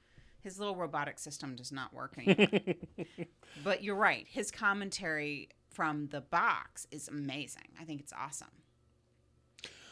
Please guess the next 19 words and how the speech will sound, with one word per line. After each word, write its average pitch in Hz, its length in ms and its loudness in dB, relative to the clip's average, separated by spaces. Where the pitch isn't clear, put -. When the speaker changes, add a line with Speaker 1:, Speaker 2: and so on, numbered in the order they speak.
Speaker 2:
Other 147 200 8
changes 160 420 4
for - 180 2
n-, 135 160 4
being 131 280 6
proposed. 90 840 0
Well, 101 220 0
actually, 104 400 8
I 82 40 2
shouldn't 82 300 -4
say 69 120 -6
other 76 180 -8
changes 73 280 -12
'cause 101 100 0
we 110 60 4
don't 127 180 2
know 87 120 -4
yet. - 200 -12
Um, 113 540 6